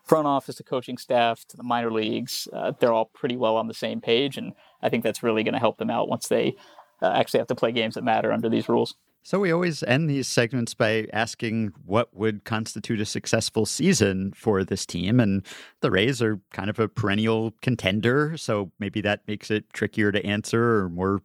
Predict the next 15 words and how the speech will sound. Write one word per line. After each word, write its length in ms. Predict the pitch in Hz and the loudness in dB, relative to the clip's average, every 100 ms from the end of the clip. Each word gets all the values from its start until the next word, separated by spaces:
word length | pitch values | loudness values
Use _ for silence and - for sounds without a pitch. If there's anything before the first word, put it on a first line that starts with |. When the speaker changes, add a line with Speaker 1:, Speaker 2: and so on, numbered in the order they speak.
| - | -2
Speaker 2:
obvious. 580 | 95 98 107 123 - - | 0 2 2 2 0 -2
Uh, 140 | 104 95 | -2 -2
just, 360 | 90 - - | -4 -4 0
you 100 | 135 | 0
know, 220 | 107 117 - | 2 -2 -4
make 200 | 95 - | -6 -6
the 60 | |
playoffs, 460 | - 101 110 113 - | -2 0 0 -2 -6
win 200 | 104 101 | -8 -8
some 140 | 101 | -8
playoff 340 | 104 101 110 - | -4 0 -2 -2
games, 320 | 107 113 110 | -6 -6 -8
et 100 | - | -6
cetera. 340 | 113 110 123 | 0 2 2
But 300 | 113 110 110 | 0 0 -2